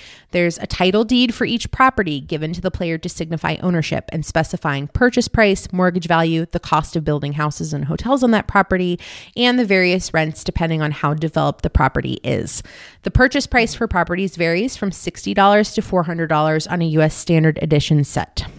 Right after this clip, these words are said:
There are twenty-two properties that can be built upon. There's a pair of six-sided dice.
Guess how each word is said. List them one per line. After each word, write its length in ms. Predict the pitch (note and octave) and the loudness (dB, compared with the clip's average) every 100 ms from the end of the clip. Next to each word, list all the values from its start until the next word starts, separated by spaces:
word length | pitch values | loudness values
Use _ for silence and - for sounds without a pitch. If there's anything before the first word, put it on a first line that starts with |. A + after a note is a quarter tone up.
| - | -2
There 140 | F#3 C3+ | 2 4
are 120 | D#3+ | 2
twenty-two 680 | - - F#3+ G3 F#3 - C#4+ | 0 -2 -2 -2 -4 4 4
properties 680 | - A3+ G#3+ F#3+ F3 F3 E3+ | 4 2 4 2 2 0 0
that 140 | E3+ | -2
can 180 | F3 E3 | 2 2
be 100 | E3 | 2
built 300 | D3 - - | 0 -4 -4
upon. 600 | - - C#3+ A#2 - D#3 - - - - - - - - _ - | -4 -2 -2 -4 -4 -8 -10 -20 -18 -18 -20 -18 -20 -20 _ 0
There's 300 | D3+ D#3+ - | 2 2 -2
a 80 | F#3 | -2
pair 300 | F#3 E3+ E3+ | 0 0 0
of 120 | F3+ | -2
six-sided 600 | - F#3+ - G#3 A3 C4 | -4 -4 2 2 4 2
dice. 440 | E4+ G3+ - - | 2 0 -4 -10